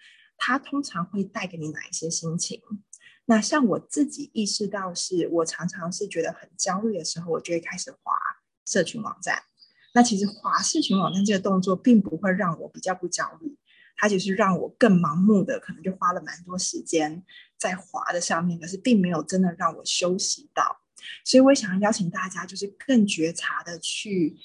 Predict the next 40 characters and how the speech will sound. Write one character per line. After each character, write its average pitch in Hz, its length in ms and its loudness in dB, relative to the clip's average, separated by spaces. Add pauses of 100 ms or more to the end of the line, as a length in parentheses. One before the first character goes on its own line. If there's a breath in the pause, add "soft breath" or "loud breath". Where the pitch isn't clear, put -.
(200 loud breath)
意 277 120 8
识 240 220 2
到 196 240 0
你 165 140 -4
现 240 360 4
在 196 220 -6
是 202 180 -4
如 165 220 -10
何 170 220 -6
使 - 260 -2
用 190 240 4
这 175 140 -2
些 170 500 -2 (300 soft breath)
电 214 160 8
子 170 80 0
产 160 200 -4
品 170 220 -2
或 185 140 -4
是 185 100 -6
社 185 180 -2
群 - 220 -8
网 - 180 -10
站。 - 260 -4 (600 loud breath)
那 202 200 6
它 - 240 2
带 247 160 2
给 240 100 0
你 170 120 0
哪 165 140 -2
一 - 60 -16
些 170 140 -6
心 165 260 -4
情？ - 380 -12 (100)
它 226 160 0
真 254 180 4
的 269 80 2
有 196 140 0
带 190 180 -6
给 185 120 -10
你 160 180 -10